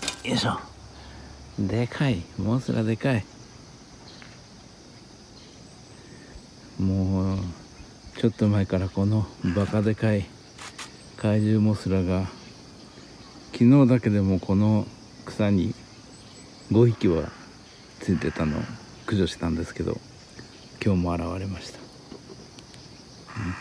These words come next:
て、モスラ。ぷにゅぷにゅよ。ぷにゅぷにゅです。なんです、アゲハですかね、これは。アゲハかガか知らないけど。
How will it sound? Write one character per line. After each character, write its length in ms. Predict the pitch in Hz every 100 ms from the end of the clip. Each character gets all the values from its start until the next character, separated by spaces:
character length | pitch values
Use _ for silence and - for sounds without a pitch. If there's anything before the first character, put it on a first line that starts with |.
| -
て、 220 | 87 85
モ 200 | 90 90
ス 160 | 85 -
ラ。 60 | - - - - - - - - - - - - - - -
ぷ 120 | 90
に 160 | 95
ゅ 40 | 98 -
ぷ 140 | 101 107
に 120 | 117
ゅ 120 | 110
よ。 400 | 80 78 50 50 - - - - - - - - - - - - - - - - - - - - - - - - - - - - - - - -
ぷ 80 | 95
に 140 | 92
ゅ 40 | 92
ぷ 140 | -
に 160 | 104 110
ゅ 60 |
で 120 | 101 95
す。 200 | - - - - - - - - - - - - - - - - - - -
な 140 | 92
ん 80 | 92
で 40 |
す、 160 | 87 90
ア 80 | 107
ゲ 120 | 110
ハ 160 | 98
で 100 | 92
す 80 | 87
か 160 | - 78
ね、 260 | 90 101 87
こ 80 | 87
れ 100 | 90
は。 80 | 90 - - - - -
ア 100 | -
ゲ 140 | 92
ハ 140 | 87 92
か 160 | 104
ガ 160 | 92 95
か 160 | - 95
知 100 | 98
ら 100 | 98
な 160 | 101
い 60 | 98
け 140 | 101
ど。 120 | 95